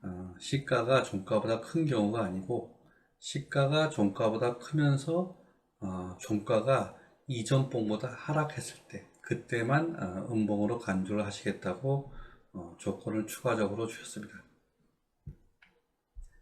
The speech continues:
어, 여기 나와 있는 이러한 조건들을, 어, 기준봉부터 시작해가지고, 어, 먼저 하나씩 하나씩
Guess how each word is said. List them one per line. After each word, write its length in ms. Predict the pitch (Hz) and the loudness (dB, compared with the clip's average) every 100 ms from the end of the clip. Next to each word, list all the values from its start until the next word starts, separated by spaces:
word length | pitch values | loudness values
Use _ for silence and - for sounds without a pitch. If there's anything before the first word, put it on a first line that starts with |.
| _ _ _ | _ _ _
어, 340 | 117 101 95 | -4 -2 2
여기 220 | 98 104 120 | 4 4 6
나와 260 | 113 113 | 6 6
있는 160 | 120 120 | 6 6
이러한 320 | 107 107 110 | 6 6 6
조건들을, 840 | 107 98 - 101 98 131 113 101 | 2 0 2 4 4 4 4 2
어, 220 | 104 90 | -4 -6
기준봉부터 840 | - 123 107 127 135 127 120 - 113 | -6 -2 2 4 6 4 -2 -4 -4
시작해가지고, 1000 | - 104 - 101 95 107 131 160 - - | -2 -4 -4 -4 -2 -2 -4 -4 -8 -10
어, 140 | 107 95 | -8 -4
먼저 240 | 95 98 | -4 -4
하나씩 400 | - 120 113 - | -4 -2 -2 -2
하나씩 460 | 104 95 - 113 | 0 0 0 -4